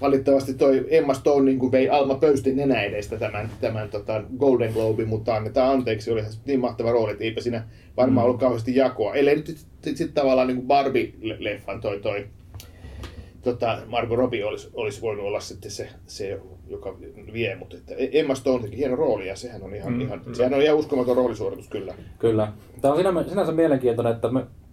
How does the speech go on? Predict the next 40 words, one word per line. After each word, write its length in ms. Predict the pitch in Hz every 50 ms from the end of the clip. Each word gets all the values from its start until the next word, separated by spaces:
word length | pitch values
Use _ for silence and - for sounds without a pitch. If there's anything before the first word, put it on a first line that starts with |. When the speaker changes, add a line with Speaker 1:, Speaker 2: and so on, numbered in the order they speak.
| - - 139 135 131
Speaker 2:
tää 100 | 131 135
elokuva 220 | 165 180 165 147
tulee 200 | 123 123 120 113
nyt 300 | 131 151 165 160 - - - - - - - - - -
ensi 280 | 127 131 135 131 117 120
ilta, 140 | 107 110 107
mutta 140 | 107 107 131
me 60 | 165
taidettiin 480 | 160 175 165 156 135 127 - 135 131
nähdä 220 | 135 131 131 117 - -
tää 120 | 92 90
niinku 180 | 101 104 - 110
jo 80 | 113
kaksi 280 | 113 143 131 - - -
kuukautta 440 | 107 92 87 92 80 80 - 85 -
sitten. 180 | 92 87 170
Speaker 1:
Joo, 180 | 190 220 202 185
siitä 240 | 170 196 196 196 185
järjestettiin 480 | 190 208 202 180 185 - - - 175 165
noita 140 | 170 -
Speaker 2:
Joo. 140 | - 117 107
Speaker 1:
lehdistönäytöksiä 720 | 180 185 175 156 147 - 131 139 135 127 127 - 131 127 123
hyvi-, 360 | 117 127 147 143 135 131 123 123
hyvissä 400 | 139 147 143 131 - - 127 123
ajoin 340 | 123 120 117 107 101 95 95
ja 180 | 117 127 - - - - - - - - - - -
mä 160 | - 127 160 165
en 100 | 165 165
ole 100 | 165 160
sitten 240 | 160 - - 170 175
ihan 200 | 175 160 160 156
varma, 260 | 170 170 170 156 147
että 160 | 139 135 135
olisiko 280 | - 160 165 165 - 151
siinä 240 | 143 165 156 147 139 -
pitänyt 380 | - 156 156 165 151 147 147 147
niinku 220 | 147 147 135 135
tulla 260 | 135 135 156 156 151
teattereihinkin 800 | 143 - 175 160 156 - - 135 120 117 113 107 101 101 98 98 - -
tota, 340 | - 95 - 101 - -